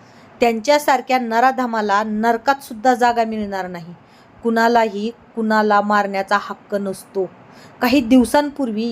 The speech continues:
यशस्वी गेली, अक्षदा गेली, फक्त आणि फक्त अशा नराधमांमुळेच. पण अजूनही त्यांचे खुनी फक्त गजाडच आहेत. त्यांना फाशीची शिक्षासुद्धा कमी आहे, पण अजून तीही मिळाली नाही.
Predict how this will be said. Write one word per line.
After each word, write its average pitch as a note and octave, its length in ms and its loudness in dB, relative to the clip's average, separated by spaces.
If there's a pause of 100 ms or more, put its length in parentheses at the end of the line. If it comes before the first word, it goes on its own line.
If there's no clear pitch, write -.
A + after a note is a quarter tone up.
(120)
यशस्वी B3 440 0
गेली, A3+ 360 2 (440)
अक्षदा C4+ 500 2
गेली, C4 400 -2 (440)
फक्त - 320 -4
आणि E4 220 -2 (120)
फक्त - 340 -6
अशा A#3+ 380 0
नराधमांमुळेच. A3 1080 -2 (800)
पण C4 140 2 (160)
अजूनही A3+ 760 2
त्यांचे A#3 260 2 (160)
खुनी A#3+ 180 2 (100)
फक्त - 300 -4 (120)
गजाडच G3+ 520 0
आहेत. F3 260 -6 (600)
त्यांना D4+ 240 4 (120)
फाशीची C#4 420 -6
शिक्षासुद्धा D#4 680 -2
कमी D4+ 300 -4
आहे, G#3 280 -6 (520)
पण A#3+ 140 0
अजून A3+ 360 0 (160)
तीही B3 280 2
मिळाली D4 440 4
नाही. C4+ 320 -2